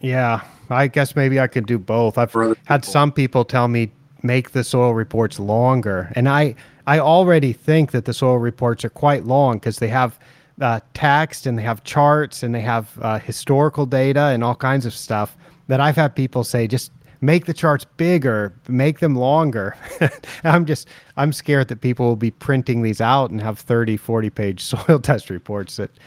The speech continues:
Speaker 1: uh, would just be miserable. So I tried to make it as simple as possible, just condense it down to these ratios. But I
Speaker 2: I
Speaker 1: think I
Speaker 2: agree.
Speaker 1: might, um, we'll see. I'll,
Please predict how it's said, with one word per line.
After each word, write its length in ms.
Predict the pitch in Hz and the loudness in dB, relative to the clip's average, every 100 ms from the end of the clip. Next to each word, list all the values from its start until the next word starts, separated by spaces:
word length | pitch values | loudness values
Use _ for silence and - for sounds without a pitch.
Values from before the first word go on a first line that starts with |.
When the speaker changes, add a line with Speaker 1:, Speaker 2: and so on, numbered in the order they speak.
| - - - | -20 -14 -6
Speaker 1:
uh, 180 | 110 | -4
would 180 | 98 104 | -2 -4
just 180 | 113 - | -6 -6
be 100 | 104 | -4
miserable. 480 | 98 110 117 101 98 | -2 -2 -2 -2 -2
So 140 | - | 0
I 60 | 107 | 0
tried 280 | - 160 170 | 2 2 4
to 60 | |
make 240 | 127 117 - | 2 0 -2
it 80 | |
as 100 | 98 | -6
simple 480 | - - 143 151 151 | -6 0 2 4 2
as 100 | 147 | 2
possible, 680 | - 143 143 156 151 165 - _ _ 123 - | 2 0 2 0 2 0 -2 _ _ -20 -12
just 240 | - 123 - | -4 -4 -2
condense 460 | 127 107 120 123 | -2 0 0 0
it 100 | 123 113 | -2 -2
down 220 | 117 120 | 0 0
to 80 | 110 | -2
these 220 | 104 95 | -4 -2
ratios. 600 | 104 110 - 123 135 - _ - - _ | -2 -2 0 0 0 -6 _ -20 -20 _
But 80 | 123 | -2
I 40 | 120 | -2
Speaker 2:
I 40 | |
Speaker 1:
think 260 | - 185 175 | 2 0 2
I 60 | |
Speaker 2:
agree. 100 | 120 | 0
Speaker 1:
might, 640 | 120 120 131 160 175 175 - _ _ _ _ _ | 0 0 2 4 2 0 -6 _ _ _ _ _
um, 400 | 120 113 104 95 - _ _ | -2 0 -2 -6 -12 _ _
we'll 120 | 165 160 | -2 -2
see. 380 | - 127 101 - - | 2 2 0 -6 -2
I'll, 280 | 139 131 | -2 -2